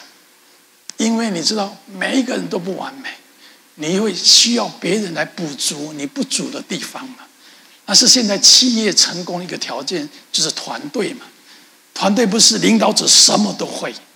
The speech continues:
领导者诚实的面对“我有这样强项，但是这是我的弱项”。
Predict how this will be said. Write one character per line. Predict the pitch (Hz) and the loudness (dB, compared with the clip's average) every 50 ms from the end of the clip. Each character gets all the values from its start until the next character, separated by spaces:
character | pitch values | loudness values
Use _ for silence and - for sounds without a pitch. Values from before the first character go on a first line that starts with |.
| _ _ _ - - _ _ _ _ _ - | _ _ _ -20 -20 _ _ _ _ _ -4
领 | - - 226 | 2 4 4
导 | 214 185 196 | 4 4 2
者 | 196 - 180 - - - | 0 -2 -6 -6 -4 2
诚 | - - - 170 208 | 2 2 4 6 6
实 | - - 170 | 6 6 4
的 | 160 | 2
面 | 165 180 185 175 | 0 0 0 2
对 | 156 160 139 - | 0 -2 0 2
“我 | 151 156 | 0 0
有 | 139 | 2
这 | 120 - | 2 0
样 | 160 143 127 | -2 0 0
强 | - - - - - | 0 -2 -2 -2 -2
项， | - - 175 143 - - - - - - - - - | -2 -2 -2 -6 -10 -14 -20 -20 -20 -20 -20 -10 -2
但 | 220 185 | 0 2
是 | - 220 185 | 4 4 4
这 | - 190 | 4 4
是 | - - | 4 2
我 | 185 135 - | 2 -2 -4
的 | - | -6
弱 | 131 131 196 175 - - | -4 0 0 0 0 2
项”。 | - - - - | 2 2 2 0